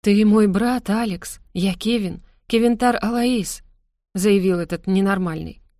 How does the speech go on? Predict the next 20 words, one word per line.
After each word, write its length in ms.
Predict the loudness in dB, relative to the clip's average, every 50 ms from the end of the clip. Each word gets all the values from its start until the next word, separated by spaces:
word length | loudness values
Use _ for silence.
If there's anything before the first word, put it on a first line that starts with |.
| _ _ -14
Свихнулся 680 | -6 -2 -2 -2 0 0 0 2 2 0 0 0 0
в 60 | 0
жестоких 460 | 2 0 -2 0 -2 -4 -4 -4 -8 -4
постельных 540 | -4 -4 -4 -2 -4 -2 -2 -2 -4 -4
играх, 380 | -4 -4 -4 -6 -10 -10 -12 -4
бедолага. 580 | -4 -2 0 0 0 0 -2 -6 -8 -12 -18 _ _ _ _ _ _ -8
Но 260 | -6 -6 -6 -4 -6
что 240 | -6 -2 0 2 4
мне 180 | 4 4 2
до 120 | 2 0 -2
него? 260 | -2 -4 -6 -8 -10 -12 _ _ _ _
Я 200 | -2 0 0 2
должен 380 | 2 2 2 2 0 -2 -2 -2
потакать 420 | -4 -6 -6 -4 -4 -6 -4 -4
его 180 | -4 -4 -2 -2
госпоже, 600 | -4 -6 -4 -4 -4 -4 -2 -2 -2 -2 -2 -4 -10 -20 _ -6
а 140 | -2 0
не 120 | 2 2 2
этому 280 | 0 -2 -4 -4 -2
рабу. 320 | -2 -4 -4 -4 -8 -10